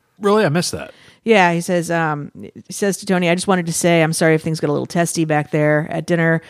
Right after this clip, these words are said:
Speaker 2: Truth be told, I think this little adventure will be good for you." And Tony says, "Is that right?" "Hmm, you didn't get here by accident, you know. You've been carrying around this baggage, these regrets. We are the sum of our choices, I suppose, but a conflict like this one, so comprehensive it can have a cleansing effect,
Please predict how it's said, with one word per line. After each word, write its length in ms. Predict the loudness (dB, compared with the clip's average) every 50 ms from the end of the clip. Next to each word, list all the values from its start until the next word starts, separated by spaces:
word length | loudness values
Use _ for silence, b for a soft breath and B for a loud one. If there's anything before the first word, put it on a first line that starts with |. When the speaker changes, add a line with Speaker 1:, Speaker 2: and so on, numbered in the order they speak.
| B B B
Speaker 2:
Truth 180 | -2 -2 -2
be 100 | -2 -6
told, 260 | 0 2 2 4 4
I 80 | 2 0
think 200 | 0 -2 -6 -6
this 140 | -8 -4 -4
little 160 | 0 2 2
adventure 380 | 2 2 2 0 0 0 -2 -2
will 100 | -2 -2
be 140 | -2 -2 -8
good 280 | -2 2 2 2 2
for 140 | 0 0 0
you." 400 | 2 4 6 6 6 4 2 0 b b b b b b b b
And 80 | -4
Tony 160 | -2 0 0 0
says, 220 | 0 0 -2 -2
"Is 100 | -4 -4
that 180 | -2 -2 -2 0
right?" 320 | 2 2 2 2 2 0 B B B B B B B B
"Hmm, 220 | 0 2 2 4
you 100 | 4 4
didn't 200 | 4 4 2 2
get 120 | 2 0 2
here 140 | 2 2 2
by 120 | 2 2
accident, 420 | 2 2 2 0 -2 -6 -6 -4
you 80 | -4 -4
know. 140 | -2 -2 0
You've 200 | 0 -2 -2 -2
been 100 | -6 -8 -4
carrying 300 | -2 -2 -2 0 0 -2
around 320 | -2 -2 -2 -2 -2 -2
this 160 | -4 -6 -8
baggage, 760 | -8 _ -2 0 0 0 0 0 -2 -2 -2 -4 -8 -10 b b b b b b b
these 220 | -4 -2 -2 -2 -2
regrets. 720 | -4 -6 -4 -2 0 0 0 0 -2 -4 -4 -6 -6 -6 -10 _ _ _ _ _ _ _ 0
We 120 | 2 4
are 80 | 4 4
the 80 | 2 0
sum 240 | -2 0 0 2 2
of 120 | 2 2
our 120 | 2 0 0
choices, 580 | -2 0 2 2 2 2 0 0 0 0 0 -2
I 80 | -4
suppose, 600 | -2 -4 -4 -2 0 0 2 2 2 0 -2 -6 b b b b b
but 80 | -6 -4
a 40 | -4
conflict 520 | -4 0 2 2 2 4 2 -2 0 0
like 160 | -2 -2 0
this 180 | -2 -2 -2 0
one, 220 | 0 0 0 0
so 220 | -2 0 0 0 0
comprehensive 720 | 2 2 0 0 2 0 0 2 2 0 0 -2 -2 -2
it 100 | -2 -4
can 100 | -2 -2
have 180 | 0 0 0 -2
a 40 | -2
cleansing 600 | -6 -6 -2 2 4 6 6 6 6 4 2 0
effect, 500 | 0 -2 -2 0 0 0 0 -2 -8 -16